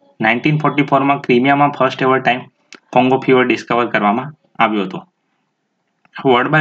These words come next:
word આપણે સમજીએ કે basically આ ફીવર જે છે કઈ રીતે ઓરિજિનેટ થયો છે. સૌથી પહેલા એક વર્ડ છે ટિક બોર્ન. હવે ટિક બોર્ન વર્ડ જ્યારે દેખાય તો એનો અર્થ એ સાથે કે જો આ રીતે કોઈ ઇન્સેક્ટ છે, જીવડું છે, કોઈ જીવજંતુ છે, તો તેના કરડવાથી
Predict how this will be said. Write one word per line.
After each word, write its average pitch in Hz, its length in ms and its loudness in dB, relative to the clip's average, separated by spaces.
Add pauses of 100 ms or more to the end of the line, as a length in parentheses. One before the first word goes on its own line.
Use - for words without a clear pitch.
word 151 160 2
આપણે 131 260 -4
સમજીએ 127 360 -2 (480)
કે 127 120 0
basically 127 380 0 (120)
આ - 100 -4
ફીવર 127 320 4
જે 117 140 2
છે 131 100 -2 (260)
કઈ 131 140 4
રીતે 123 180 2 (140)
ઓરિજિનેટ 110 480 2 (240)
થયો 101 240 2
છે. - 100 -14 (640)
સૌથી 139 240 4
પહેલા 147 200 4
એક 131 100 -2
વર્ડ 135 180 0
છે 147 140 0
ટિક 139 280 0 (260)
બોર્ન. 101 200 2 (640)
હવે 113 160 2
ટિક 135 280 0
બોર્ન 139 240 2
વર્ડ 135 220 0
જ્યારે 131 240 0
દેખાય 120 320 -2 (100)
તો - 140 -4
એનો 135 160 2
અર્થ - 200 -2
એ - 100 4
સાથે 107 200 -2 (540)
કે - 100 0
જો 143 140 2
આ 117 100 2
રીતે 135 220 0
કોઈ 139 160 2
ઇન્સેક્ટ 123 420 -2
છે, 143 200 2
જીવડું 123 340 4
છે, 135 160 0
કોઈ 127 180 4
જીવજંતુ 120 520 2
છે, 117 80 -8 (600)
તો 151 140 -2
તેના 147 260 2
કરડવાથી 143 540 0